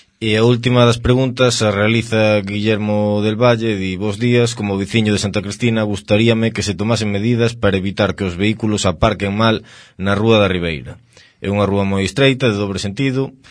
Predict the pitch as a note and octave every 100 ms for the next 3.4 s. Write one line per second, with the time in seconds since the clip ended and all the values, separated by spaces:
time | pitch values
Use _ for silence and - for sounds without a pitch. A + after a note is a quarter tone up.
0 | - _ G2 G#2 G2+ G#2 G#2 G#2 G#2+ G2+
1 | G2+ G#2 G#2+ F#2+ F#2+ G2+ F#2+ F2+ F#2+ A2
2 | G#2+ G2 G2 F2+ F2+ G#2 F#2 F2 F#2 F#2
3 | F#2 F2+ -